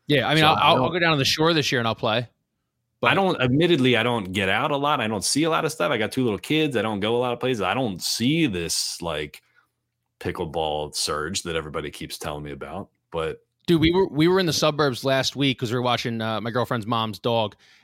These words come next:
Speaker 1: and we had the windows open 'cause it wasn't, remember last week, it wasn't that warm. It was kind of pretty chilly out.
Speaker 2: Yeah.
Speaker 1: Dude, someone was playing pickleball literally, like, five hundred feet away,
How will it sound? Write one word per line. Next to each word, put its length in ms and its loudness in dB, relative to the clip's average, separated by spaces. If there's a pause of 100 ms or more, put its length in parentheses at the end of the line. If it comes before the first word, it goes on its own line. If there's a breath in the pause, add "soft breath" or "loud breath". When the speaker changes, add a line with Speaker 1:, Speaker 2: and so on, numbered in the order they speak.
(160 soft breath)
Speaker 1:
and 340 2
we 80 2
had 100 0
the 60 0
windows 320 2
open 300 -2
'cause 160 -4
it 60 -2
wasn't, 260 -2
remember 320 -4
last 300 0
week, 160 0
it 40 0
wasn't 260 -2
that 120 0 (320)
warm. 260 -2
It 60 -4
was 100 -12
kind 200 -2
of 60 -10 (260)
pretty 160 -8
chilly 280 0
out. 180 0 (300 soft breath)
Speaker 2:
Yeah. 300 -2 (720)
Speaker 1:
Dude, 160 4
someone 140 4
was 100 2
playing 180 4
pickleball 600 2 (280)
literally, 380 4
like, 340 -2 (560)
five 580 0
hundred 220 -2
feet 140 -2
away, 460 0